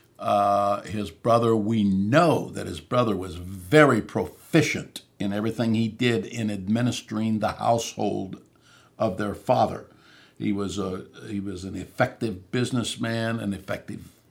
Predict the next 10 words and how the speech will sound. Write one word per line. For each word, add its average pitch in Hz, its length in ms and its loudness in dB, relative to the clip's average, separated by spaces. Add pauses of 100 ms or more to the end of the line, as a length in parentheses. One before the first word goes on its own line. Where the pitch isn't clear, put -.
(160)
uh, 95 280 -8 (480)
negotiator, 117 960 0 (100)
an 101 60 -14
effective 95 560 -6
and 85 160 -10
skilled 101 600 -6 (400)
communicator 123 800 2
and - 360 -10
people 127 240 -4
person. 120 520 -4